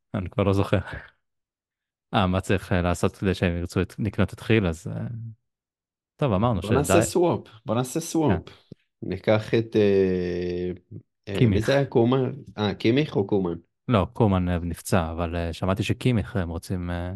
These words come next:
Speaker 2: אה,
Speaker 1: קימיך או
Speaker 2: אז יאללה.
Speaker 1: גורצקה, אני לא זוכר כבר.
Speaker 2: אז קימיך על, אה, חיל, אין לי בעיה.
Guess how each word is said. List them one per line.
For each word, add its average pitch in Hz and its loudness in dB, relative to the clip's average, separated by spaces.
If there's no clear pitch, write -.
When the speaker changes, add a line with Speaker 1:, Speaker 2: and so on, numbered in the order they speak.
Speaker 2:
אה, 113 0
Speaker 1:
קימיך 107 4
או 87 2
Speaker 2:
אז - 2
יאללה. 107 4
Speaker 1:
גורצקה, 110 0
אני 85 -10
לא 92 -4
זוכר 92 -2
כבר. 87 -4
Speaker 2:
אז 98 -8
קימיך 240 2
על, 196 0
אה, 170 2
חיל, 196 -4
אין 123 -4
לי 143 -2
בעיה. 92 -2